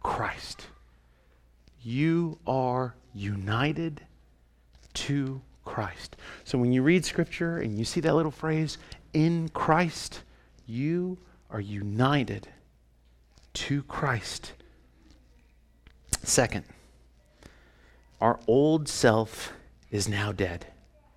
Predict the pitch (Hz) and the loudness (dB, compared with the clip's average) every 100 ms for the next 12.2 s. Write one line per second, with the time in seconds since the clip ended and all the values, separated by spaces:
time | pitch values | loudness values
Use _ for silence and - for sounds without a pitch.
0 | _ _ _ _ - - - - 120 - | _ _ _ _ -20 -20 -8 -2 -2 -2
1 | 123 - 95 85 - - - _ _ _ | -4 -4 -6 -8 -14 -16 -20 _ _ _
2 | _ - - _ - - - 117 120 110 | _ -20 -20 _ -20 -20 0 4 6 6
3 | 123 123 120 135 127 127 - 127 139 165 | 4 6 6 6 6 4 8 10 12 12
4 | 165 170 156 - 131 113 117 160 160 165 | 10 6 0 -2 2 6 8 10 10 8
5 | 156 - - - - - 107 - - 151 | 2 -6 -16 -20 -12 0 0 0 4 8
6 | 151 160 156 - - - - - 110 107 | 10 10 8 0 -10 -18 -6 0 2 6
7 | 135 156 156 151 147 - - - - - | 10 12 10 8 0 -6 -10 -20 -20 -20
8 | - 135 135 123 92 80 - - - - | -2 4 6 4 0 -6 -18 -20 -20 -20
9 | _ _ _ _ - - - _ - - | _ _ _ _ -20 -20 -20 _ -20 -20
10 | - - - 143 143 151 202 202 - 196 | -20 2 10 12 12 12 12 12 8 10
11 | 170 147 170 170 156 - 180 208 214 214 | 10 10 12 12 10 8 12 12 12 10
12 | 220 226 | 10 8